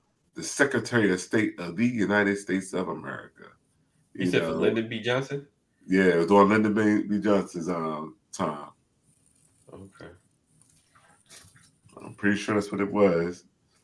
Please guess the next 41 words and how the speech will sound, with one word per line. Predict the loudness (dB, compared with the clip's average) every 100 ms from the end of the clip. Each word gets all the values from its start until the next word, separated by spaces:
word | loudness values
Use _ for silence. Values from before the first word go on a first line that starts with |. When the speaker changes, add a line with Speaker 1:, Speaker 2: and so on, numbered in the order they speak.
| _ _ _
Speaker 1:
I | -6
was, | -4 -4
I | 0 2
was | 2 4
like, | 2 0 -8 -16 0
I | 2
was | 2
stealing | 4 6 8 6
glimpses | 4 4 2
at | 2
the |
news | 4 4 4
this | 0 -2
morning. | 2 2 0 -4 -10 -14 -14 -18 -20 -20 -20 -20 -20 -20 _ -8
But, | -2 0 -2 -6 -12 -14 -18 -20 -2
but | 6 8
yeah, | 10
Speaker 2:
Oh, | 10 10
Speaker 1:
but | 8
Speaker 2:
it | 6
was, | 6 -2 _ _ _ 10
oh, | 12
it |
was | 12 10
Har-, | 8 8 -2 -20 _
Harry | 8 10 10
Kissinger, | 6 8 8 8 2 0 6
Henry, | 10 10 8 2 -4
Harry, | -2 -2 -4 -12 -20 _
Henry | 6 6 6
Kissinger's | 4 2 2 0 0 -10 -20 _ _ _
former | 4 4 2
Secretary | 0 -2 -4 -4 -4
of | -8
State. | -12 -12 _ -6
Okay. | -4 2
Speaker 1:
Was | 2 4
it | 2 0 2
Henry | 4 6
Kissinger? | 4 2 2 -2 -6 -14 _ _
Speaker 2:
Yes. | -4 -4 -6 -16 -18